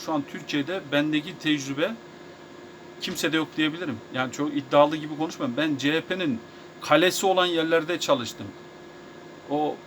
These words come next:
Melik Gökçek diyor ya, "Ben C H P uzmanıyım." Melik Gökçek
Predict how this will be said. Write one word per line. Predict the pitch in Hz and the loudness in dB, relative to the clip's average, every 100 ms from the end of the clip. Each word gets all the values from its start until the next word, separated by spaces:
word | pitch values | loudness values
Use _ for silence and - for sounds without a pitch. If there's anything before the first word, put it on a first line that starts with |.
| 139 | -4
Melik | 143 160 156 | 0 0 -2
Gökçek | 170 - 170 - | -4 -4 -6 -6
diyor | 208 | -4
ya, | 175 | 0
"Ben | 143 151 | 0 0
C | 139 156 | 2 0
H | |
P | 147 156 | 0 -2
uzmanıyım." | 143 143 131 120 - - 135 | 0 0 -2 -6 -12 -10 -4
Melik | 151 170 - | -4 -4 -4
Gökçek | 175 185 | -4 -6